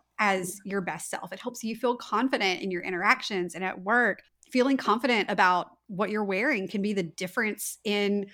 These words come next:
Speaker 1: a salary negotiation at, at a
Speaker 2: One hundred percent.
Speaker 1: job and being able to lock in a yes from a new client. And so it is so important to feel good about yourself and how you present yourself. So thank you so much for,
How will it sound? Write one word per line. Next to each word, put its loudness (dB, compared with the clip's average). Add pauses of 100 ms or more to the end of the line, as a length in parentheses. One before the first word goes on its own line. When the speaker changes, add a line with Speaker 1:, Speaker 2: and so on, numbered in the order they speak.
(340)
Speaker 1:
a -4
salary 4
negotiation -4
at, 0
at -12
a -10
Speaker 2:
One -4
hundred 2
percent. -2
Speaker 1:
job -2 (180)
and 2
being -2
able 0
to 0
lock 0
in 0
a -2
yes -2
from -4
a -2
new 0
client. -2
And -4
so 0 (300)
it 4
is 0
so 0 (220)
important -6 (100)
to -8
feel -2
good 0
about 0
yourself -4
and -8
how -2
you 0
present -4
yourself. -8
So -2
thank 2
you 2
so 0
much 0
for, 2